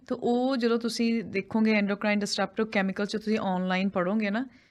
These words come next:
ਤਾਂ ਤੁਸੀਂ ਉਦੋਂ ਕੰਪੇਅਰ ਕਰਿਓ ਜਿਹੜੀ ਤੁਹਾਡੀ ਬੋਤਲ 'ਤੇ ਲਿਖਿਆ ਆ,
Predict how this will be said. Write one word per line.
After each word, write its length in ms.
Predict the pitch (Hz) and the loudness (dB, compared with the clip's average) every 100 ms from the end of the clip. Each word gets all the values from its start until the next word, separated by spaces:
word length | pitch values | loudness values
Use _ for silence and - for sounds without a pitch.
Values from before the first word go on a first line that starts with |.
| _ _ | _ _
ਤਾਂ 80 | 240 | -2
ਤੁਸੀਂ 260 | 240 233 254 | 0 2 4
ਉਦੋਂ 160 | 262 | 4
ਕੰਪੇਅਰ 420 | 254 240 226 233 | 4 4 6 2
ਕਰਿਓ 500 | 262 214 175 196 240 - | 2 0 2 0 -2 -6
ਜਿਹੜੀ 160 | 214 233 | -4 0
ਤੁਹਾਡੀ 180 | 240 226 | 4 2
ਬੋਤਲ 360 | 180 180 202 | 2 -2 -2
'ਤੇ 160 | 196 208 | 0 0
ਲਿਖਿਆ 520 | 196 - 190 185 | -2 -2 0 0
ਆ, 60 | 202 | 0